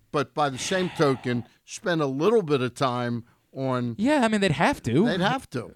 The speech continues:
Speaker 2: I mean, they'd,
Speaker 1: Yeah.
Speaker 2: they'd have to. I mean, you gotta be working on something
Speaker 1: Yeah.
Speaker 2: right now. You can't just be sitting around with your, you know, twiddling your thumbs.
Speaker 1: Especially if you're making two point four,
Speaker 2: That's correct.
Speaker 1: two point five.
Speaker 2: <laughs> You can't just be doing nothing. Um, y-,
Speaker 1: We're
Speaker 2: it's
Speaker 1: at the level. We're at the pay grade
Speaker 2: Right,
Speaker 1: where
Speaker 2: correct.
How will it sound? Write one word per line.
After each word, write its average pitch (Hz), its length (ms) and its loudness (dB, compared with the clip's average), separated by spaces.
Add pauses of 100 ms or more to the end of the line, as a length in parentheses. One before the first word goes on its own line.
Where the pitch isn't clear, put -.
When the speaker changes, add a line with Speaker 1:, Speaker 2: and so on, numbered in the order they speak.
Speaker 2:
I - 60 -6
mean, 160 140 -2
they'd, 165 180 -2
Speaker 1:
Yeah. 143 80 -8
Speaker 2:
they'd 165 200 -2
have 175 300 -4
to. - 80 -6
I - 40 -6
mean, 170 160 -2
you 165 80 2
gotta 220 160 4
be 202 80 0
working 190 280 2
on 117 120 -4
something 90 600 -2
Speaker 1:
Yeah. 104 140 -4
Speaker 2:
right 113 160 -4
now. 135 140 -2
You 151 140 0
can't 180 180 -4
just 156 140 -8
be 143 60 -2
sitting 156 280 -2
around 139 260 -2
with 117 120 -6
your, 104 260 -2
you 120 160 -8
know, 95 80 -4
twiddling 135 340 -4
your 98 100 -6
thumbs. 202 340 0
Speaker 1:
Especially 180 260 2
if - 100 0
you're 135 120 4
making 135 340 2
two 156 180 0
point 139 300 2
four, 175 360 6
Speaker 2:
That's 170 140 10
correct. - 20 -
Speaker 1:
two 156 80 2
point 131 300 6
five. 180 340 2
Speaker 2:
<laughs> 101 60 -14
You 113 100 -8 (140)
can't 160 140 -6
just 139 140 -10
be 127 100 -6
doing 110 260 -2
nothing. 117 440 -4 (580)
Um, 180 540 4 (680)
y-, 185 180 -6
Speaker 1:
We're 523 160 10
Speaker 2:
it's 220 100 8
Speaker 1:
at - 40 -6
the 160 100 6
level. 131 440 2
We're 190 240 2
at 151 80 -4
the 135 100 -2
pay 131 260 0
grade 120 280 0
Speaker 2:
Right, 147 160 10
Speaker 1:
where 120 100 0
Speaker 2:
correct. 131 240 6